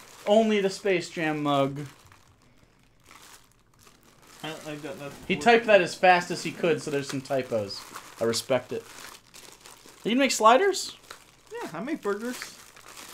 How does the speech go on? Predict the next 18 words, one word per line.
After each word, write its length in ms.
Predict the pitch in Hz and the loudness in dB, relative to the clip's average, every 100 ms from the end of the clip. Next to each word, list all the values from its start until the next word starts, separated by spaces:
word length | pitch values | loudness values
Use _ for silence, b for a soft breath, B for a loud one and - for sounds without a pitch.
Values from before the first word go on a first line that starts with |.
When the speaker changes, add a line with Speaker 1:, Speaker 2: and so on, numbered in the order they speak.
| - - - - | -6 -6 -6 -6
Speaker 1:
No, 80 | 180 | 0
I 60 | 165 | 0
mean, 100 | 170 | 2
are 80 | 165 | 2
you 100 | 175 | 2
gonna 120 | 156 | 0
make 100 | 127 | -2
sliders 560 | - 202 160 113 107 | 6 8 8 6 0
with 180 | 135 123 | -2 2
that 380 | 131 139 107 - 208 | 6 6 4 -2 -10
Speaker 2:
Yeah. 100 | 403 | -6
Speaker 1:
contraption? 680 | 127 - 113 107 110 104 - _ - | -2 2 2 2 -6 -8 -14 _ -14
Speaker 2:
Yeah, 220 | 196 196 | -12 -10
why? 260 | 165 202 175 | -8 -8 -8
Speaker 1:
Is 100 | 156 | -8
it 20 | |
just 200 | 170 180 | -8 -8
plastic? 680 | - 143 175 - - 392 - | 0 4 4 4 0 -2 -4